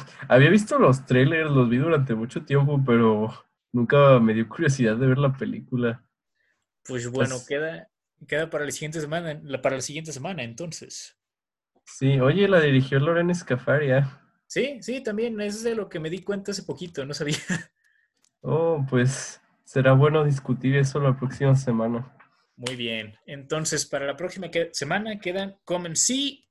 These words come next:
Speaker 2: y Seeking a Friend for the End of the World.
Speaker 1: Ok.
Speaker 2: Muy bien, pues, eh, Sebas, de nuevo, muchas gracias por acompañarnos esta semana. Em,
Speaker 1: Igualmente, gracias por invitarme.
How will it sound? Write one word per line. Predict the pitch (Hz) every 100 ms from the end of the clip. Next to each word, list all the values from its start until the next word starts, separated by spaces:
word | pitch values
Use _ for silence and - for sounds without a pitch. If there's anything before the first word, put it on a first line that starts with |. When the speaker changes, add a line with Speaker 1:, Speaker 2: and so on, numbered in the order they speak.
| _
Speaker 2:
y | - 220 240 233 -
Seeking | - 208 202 185
a |
Friend | 175 208 208 202
for | 190 180
the | 170 185
End | 180
of | 170
the |
World. | 151 147 131 113 110 - _ _ _ _ _
Speaker 1:
Ok. | 151 139 117 107 107 _ _ _ _ _ _
Speaker 2:
Muy | 135 135
bien, | 131 123 117 107
pues, | 120 117 - 147
eh, | 127 117
Sebas, | 156 170 180 165
de |
nuevo, | 139 170
muchas | 165 151 143
gracias | 143 143 139
por | 156
acompañarnos | 139 123 127 139 143 131
esta | 143
semana. | 123 131 170 220 240 _ _ _ _ _ _ _ _ _ _ -
Em, | 123 120 117 113
Speaker 1:
Igualmente, | 113 113 110 113 135 143
gracias | 170 131 135
por | - 110
invitarme. | 104 101 - 135 170 220